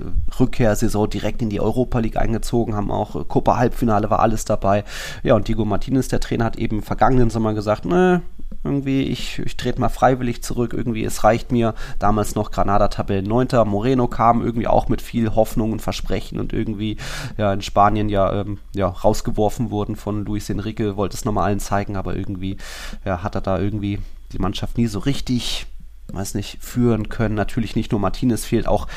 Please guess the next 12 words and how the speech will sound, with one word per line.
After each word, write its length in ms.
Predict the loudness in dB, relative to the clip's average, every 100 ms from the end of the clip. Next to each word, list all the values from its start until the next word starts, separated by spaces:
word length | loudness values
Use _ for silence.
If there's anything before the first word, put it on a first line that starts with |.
| -6
Yankel 400 | 0 2 4 4
Herrera 420 | 4 2 2 2 2
hat 100 | 2
mir 120 | 2
immer 140 | 2
im 80 | 0
zentralen 440 | -2 -2 2 2
Mittelfeld 400 | 2 -2 0 0
gefallen, 340 | 0 0 0 0
der 140 | -2
ist 240 | -2 -4 -6
weg, 180 | -6